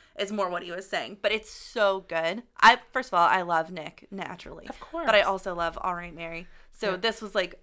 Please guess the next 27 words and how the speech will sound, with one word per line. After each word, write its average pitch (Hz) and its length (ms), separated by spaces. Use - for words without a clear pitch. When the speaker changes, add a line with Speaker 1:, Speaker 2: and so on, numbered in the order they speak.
Speaker 1:
a 196 60
fun 185 300
little 175 160
mashup 170 640
to 214 100
hear 190 140
them 180 140
talk 180 200
about 175 200
something 180 280
else. 175 300
And 214 120
then 196 60
I 202 120
felt 208 180
like 185 140
I 170 120
was 175 140
in 165 140
on 170 100
the 170 80
joke - 420
because 190 220
they 151 80
were 165 80
making, 170 340
like, 151 320